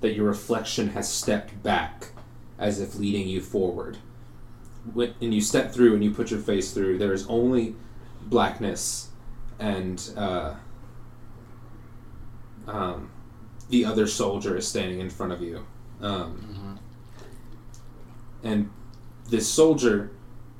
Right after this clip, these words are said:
Speaker 1: um, sees you as you're trying to struggle through,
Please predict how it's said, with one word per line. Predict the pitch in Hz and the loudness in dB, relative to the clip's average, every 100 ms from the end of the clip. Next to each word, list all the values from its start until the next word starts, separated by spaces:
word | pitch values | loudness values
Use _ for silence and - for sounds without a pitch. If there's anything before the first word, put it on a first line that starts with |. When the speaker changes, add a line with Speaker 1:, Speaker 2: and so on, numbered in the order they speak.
| - | -4
Speaker 1:
um, | 110 104 92 90 - | 2 2 2 -4 -4
sees | - - 123 113 | -2 6 8 8
you | 110 104 | 6 6
as | 104 | 4
you're | 104 | 2
trying | - 107 104 | 4 2 2
to | 104 | 0
struggle | - 113 104 101 | 2 4 4 0
through, | - 104 92 - | 0 2 2 -2